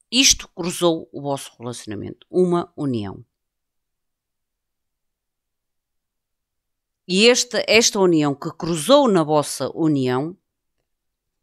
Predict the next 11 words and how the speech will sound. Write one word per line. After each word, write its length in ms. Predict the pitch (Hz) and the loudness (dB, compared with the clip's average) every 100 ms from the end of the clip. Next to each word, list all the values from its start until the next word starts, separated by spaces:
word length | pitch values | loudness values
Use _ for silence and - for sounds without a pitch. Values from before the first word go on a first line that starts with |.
| _ _ | _ _
quando 260 | - 170 147 | 0 2 4
vocês 420 | 160 156 254 254 | 2 2 2 2
descobriram 800 | - - - 143 139 135 131 147 - | 2 0 0 -6 -2 -2 -4 -8 -10
o 140 | 151 | -10
tal 320 | - 196 202 | 4 6 6
segredo 520 | 175 170 143 143 139 127 | 4 -4 -2 -2 -4 -8
com 160 | - | -4
a 100 | 143 | -2
Rainha 480 | 131 156 156 185 165 | -2 0 2 2 2
de 80 | - | 0
Espadas, 720 | - 123 117 110 135 - | -4 -2 -2 -2 -6 -8